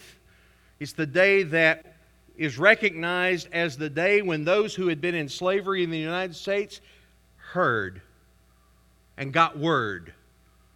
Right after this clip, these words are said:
that they had been freed. Brothers and sisters in Christ, we need to remember the day that we heard and received the word that we were made free. But now let me tell you,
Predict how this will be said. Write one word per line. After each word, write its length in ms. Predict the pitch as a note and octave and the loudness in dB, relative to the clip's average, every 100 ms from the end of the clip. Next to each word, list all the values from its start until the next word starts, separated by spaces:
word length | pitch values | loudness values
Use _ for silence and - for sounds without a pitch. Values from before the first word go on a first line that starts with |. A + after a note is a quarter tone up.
| _ _ - | _ _ -8
that 160 | C#3 | -4
they 160 | E3+ D#3 | -2 -2
had 180 | D3 B2+ | -4 -6
been 180 | C3+ | -8
freed. 440 | B2 C3+ B2+ F2+ D2+ F#2 _ _ _ _ _ _ _ _ _ _ - | -8 -6 -6 -6 -16 -20 _ _ _ _ _ _ _ _ _ _ -2
Brothers 360 | D#3+ F3+ F#3+ D#3 | 2 2 0 -4
and 120 | D#3+ | -8
sisters 460 | F#3+ F#3 - F3+ | -6 -8 -8 -8
in 140 | F3+ E3 | -8 -8
Christ, 420 | F3+ F#3+ G3 - | -2 0 0 -2
we 160 | E3 F3+ | -4 -4
need 180 | F3 | -4
to 80 | C#3+ | -6
remember 460 | C#3 C#3 C#3+ C#3 C3+ | -8 -6 -4 -4 -6
the 160 | B2+ | -6
day 520 | B2+ C3 C3 A2+ F#2 E2 _ _ - | -4 0 0 0 -4 -10 _ _ -10
that 180 | C#3+ D3 | -10 -6
we 180 | C#3+ D#3 | -4 -4
heard 720 | - - F#3+ B2+ G#2 F2 D#2+ _ _ _ _ - | -4 2 4 4 0 -6 -16 _ _ _ _ -4
and 180 | D#3 C#3 | -2 -2
received 500 | C3 - G3 F#3+ D3+ | -4 -4 -2 -2 -2
the 100 | E3 | -4
word 400 | D#3 D3 C3 B2 | -2 -2 -2 -4
that 120 | B2 | -6
we 140 | C3 D3+ | -4 -4
were 140 | C3 | -4
made 280 | B2+ B2+ A2+ | -4 -6 -6
free. 460 | - C#3 A2+ F#2+ E2+ _ _ _ _ - _ _ _ _ _ _ _ _ _ _ _ _ _ - - _ _ _ | -10 -8 -6 -8 -16 _ _ _ _ -20 _ _ _ _ _ _ _ _ _ _ _ _ _ -20 -20 _ _ _
But 140 | D3+ D#3 | -4 0
now 140 | D#3+ | 2
let 120 | E3+ | 2
me 100 | F#3 | 2
tell 240 | F#3 A3 G#3 | 2 4 4
you, 240 | E3+ G2+ | 2 -4